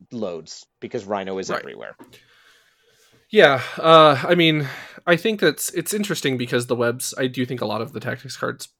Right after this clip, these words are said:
Speaker 2: pilot themselves. I will, um, sort of say "I told you so" to everyone about the Cat and the Spider. Um, I was just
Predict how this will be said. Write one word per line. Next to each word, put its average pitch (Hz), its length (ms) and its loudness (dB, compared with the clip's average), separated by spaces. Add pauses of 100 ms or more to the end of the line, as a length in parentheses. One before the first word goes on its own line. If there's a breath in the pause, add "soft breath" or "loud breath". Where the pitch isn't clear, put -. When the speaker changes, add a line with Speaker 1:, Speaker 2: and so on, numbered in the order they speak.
(280)
Speaker 2:
pilot 120 240 -8
themselves. 120 400 -6
I 117 120 -6
will, 110 440 -6
um, 120 380 -10 (440)
sort 127 380 0
of 143 240 -6 (100)
say 147 320 -4
"I 139 100 -2
told 143 240 -8
you 147 80 -10
so" 147 180 -4
to - 140 -6
everyone 139 480 -2 (200)
about 143 320 -2
the 170 80 -12
Cat 160 140 0
and 151 80 -6
the 156 60 -6
Spider. 160 400 -4 (100)
Um, 131 560 -4
I 123 80 -6
was 123 180 -2
just - 220 -14